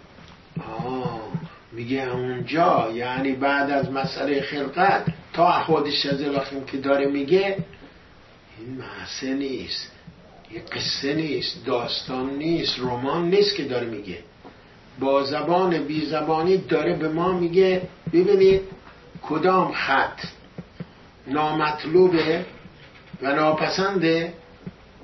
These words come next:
و اثرات سو داره و نابودی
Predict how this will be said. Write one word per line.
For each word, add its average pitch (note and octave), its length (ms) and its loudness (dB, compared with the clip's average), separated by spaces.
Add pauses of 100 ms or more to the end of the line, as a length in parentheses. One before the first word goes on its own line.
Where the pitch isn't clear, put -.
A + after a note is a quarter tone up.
(400)
و D3 240 2
اثرات D3 760 2 (200)
سو G3 460 4
داره C#3+ 440 2 (460)
و D#3 120 4
نابودی E3+ 920 6